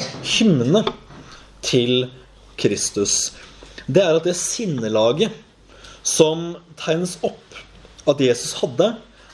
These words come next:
det skal vi også ha. Så for å forstå hva slags sinnelag vi skal ha, så må vi forstå hvilket sinn som preget Jesus, og hvorfor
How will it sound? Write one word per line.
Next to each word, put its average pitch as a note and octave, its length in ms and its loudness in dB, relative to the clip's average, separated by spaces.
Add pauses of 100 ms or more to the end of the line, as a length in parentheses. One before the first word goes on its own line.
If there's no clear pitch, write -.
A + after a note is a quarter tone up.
(100)
det C#3+ 540 0
skal C#3 720 0 (360)
vi B2 180 -2
også - 320 2
ha. G#2 160 -6 (1700)
Så F#3+ 220 4 (100)
for F3+ 160 0
å F#3 160 6 (240)
forstå - 600 -2 (760)
hva C#3 160 4
slags D#3+ 200 -2 (120)
sinnelag C3+ 680 2 (140)
vi C3 200 -2
skal F#3 280 -2
ha, G3+ 160 2 (640)
så - 180 2
må D#3+ 100 2
vi F3+ 140 6 (640)
forstå - 600 2
hvilket - 280 -8
sinn A3+ 680 0 (580)
som D3+ 240 4
preget D3 640 0
Jesus, A#2+ 440 2
og B2 160 -2
hvorfor E3 640 0